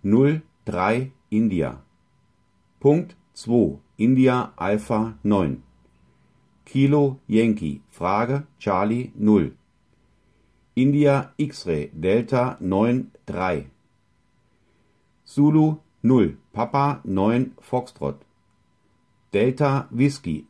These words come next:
Quebec Romeo Zulu. Neun Frage. Null Mike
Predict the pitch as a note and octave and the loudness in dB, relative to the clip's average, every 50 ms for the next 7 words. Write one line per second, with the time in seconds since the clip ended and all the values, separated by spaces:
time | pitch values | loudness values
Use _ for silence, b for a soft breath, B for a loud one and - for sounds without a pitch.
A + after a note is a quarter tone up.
0 | _ - G2 A2+ C3 C#3+ C#3+ C#3+ C#3+ C#3+ - - _ - E2+ F2 G2 G#2+ A#2 B2 | _ -2 0 2 2 4 4 2 2 2 -2 -14 _ -12 -8 -2 0 2 4 4
1 | B2+ B2+ B2+ B2+ - - - A2 - B2 B2+ B2 A2 F2+ D2 G#1+ - - _ _ | 4 4 2 0 -2 -6 -12 -14 -2 0 2 4 4 2 0 -2 -8 -16 _ _
2 | _ _ _ _ _ _ _ _ _ _ _ _ _ _ _ _ _ _ _ - | _ _ _ _ _ _ _ _ _ _ _ _ _ _ _ _ _ _ _ -8
3 | - F2+ F#2+ G#2 A2+ B2+ C#3 D#3 D#3 - - _ _ - - - F2+ G2 G#2+ A2 | -4 -2 0 2 2 2 0 -2 -2 -6 -14 _ _ -18 -12 -6 -4 -2 0 0
4 | A2 F2 D2+ C2 - _ _ _ _ _ _ _ _ - G2 G2 G#2 A#2+ C#3 D3+ | 0 -2 -4 -8 -8 _ _ _ _ _ _ _ _ -6 0 2 4 4 4 2
5 | D#3+ D#3+ - _ _ _ _ - E2+ F2 F2+ G2 G#2+ B2 B2+ - | 0 -4 -10 _ _ _ _ -8 -4 -2 -2 -2 -2 -4 -6 -10